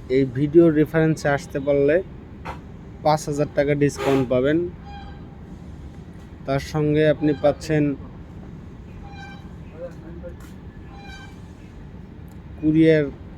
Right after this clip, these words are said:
চার্জ, সারা বাংলাদেশ ডেলিভারি ফ্রি, সঙ্গে বাইক কভার, হেলমেট, অ্যান্টি অ্যালার্ম টেপ, রিমোট যেটা, আর একটা টি-শার্ট, সম্পূর্ণ গিফট পাবেন ইনশাল্লাহ।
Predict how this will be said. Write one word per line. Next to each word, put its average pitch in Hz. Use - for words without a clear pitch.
চার্জ, 147
সারা 135
বাংলাদেশ 143
ডেলিভারি 135
ফ্রি, 123
সঙ্গে 139
বাইক 135
কভার, 143
হেলমেট, 135
অ্যান্টি 131
অ্যালার্ম 135
টেপ, 135
রিমোট 131
যেটা, 131
আর 127
একটা 127
টি-শার্ট, 143
সম্পূর্ণ 143
গিফট 135
পাবেন 117
ইনশাল্লাহ। 120